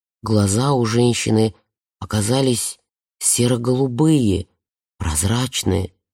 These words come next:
гладкие и с каким-то сложным сизоватым переливом на самом дне.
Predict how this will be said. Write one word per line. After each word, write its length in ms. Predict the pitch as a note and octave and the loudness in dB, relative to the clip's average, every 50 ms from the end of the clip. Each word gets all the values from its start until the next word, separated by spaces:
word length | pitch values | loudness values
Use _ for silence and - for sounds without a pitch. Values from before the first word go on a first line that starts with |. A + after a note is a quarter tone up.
| _ _ _ | _ _ _
гладкие 840 | - A2+ A2+ A#2 A2 G#2+ A2+ C3+ D3 C#3+ - - - G2+ F#2+ G2 F#2+ - _ _ _ _ _ _ _ _ - | -10 -4 0 2 2 2 2 2 0 -4 -6 -6 -4 -2 -2 -2 -4 -6 _ _ _ _ _ _ _ _ -6
и 80 | G#2 | -6
с 80 | - - | -4 -2
каким-то 720 | - A2+ G2+ - - D#3+ E3+ D#3+ D3 - D3 C3+ A#2+ - _ _ _ | -2 -4 -4 -2 0 2 2 2 2 0 -2 -2 -2 -6 _ _ _
сложным 880 | - - - - G#2+ G#2+ A2 B2 D3+ E3+ F#3 F3 C#3 C3+ D#3 D#3 D3+ C#3+ | -4 -4 -2 0 2 2 4 4 4 4 2 0 0 0 0 2 2 2
сизоватым 880 | - - - C3 A2+ - A2+ G#2 F#2 G#2+ A#2+ D3 D3 - C3 C3 B2 - | 0 0 0 0 0 0 0 0 0 -2 -2 -4 -2 -2 -2 -2 -2 -2
переливом 720 | - A#2+ G#2 G#2 G2+ G2 G2 A#2 D3 C#3+ B2 B2 A2+ G#2 | -2 0 0 2 2 2 2 2 0 0 0 -2 -2 -2
на 100 | F#2 F#2 | -2 -2
самом 520 | F#2 - - A#2 A2 A2 A#2 A#2 A#2 A#2 G2+ | -2 -2 -2 0 0 0 0 0 0 -2 -4
дне. 420 | F2 - F#2+ F#2 F2+ E2 F2 - | -4 -6 -6 -4 -4 -6 -8 -12